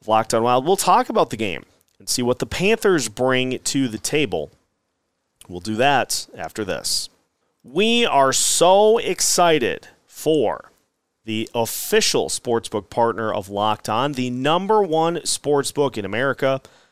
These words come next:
That, of course, is FanDuel. And we're at the midway point of the N B A season.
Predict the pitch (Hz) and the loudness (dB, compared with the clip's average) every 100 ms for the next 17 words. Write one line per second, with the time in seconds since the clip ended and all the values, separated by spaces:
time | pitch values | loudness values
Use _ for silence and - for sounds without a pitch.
0 | _ _ 85 95 101 101 95 90 - 131 | _ _ -4 -4 -4 -4 -2 -4 -6 -6
1 | 135 - 175 185 190 120 80 67 - 202 | -6 -4 -2 -2 -2 -4 -4 -6 -2 0
2 | 208 165 165 156 160 170 180 175 160 180 | 0 -2 -2 0 2 0 0 -2 2 0
3 | 214 226 233 - 190 196 190 - - 156 | 2 2 0 0 -2 0 -4 -8 -2 -2
4 | 151 180 - 127 151 170 175 - - 202 | 0 -4 -4 -4 -2 -2 0 -2 -2 -2
5 | 208 151 | -2 -2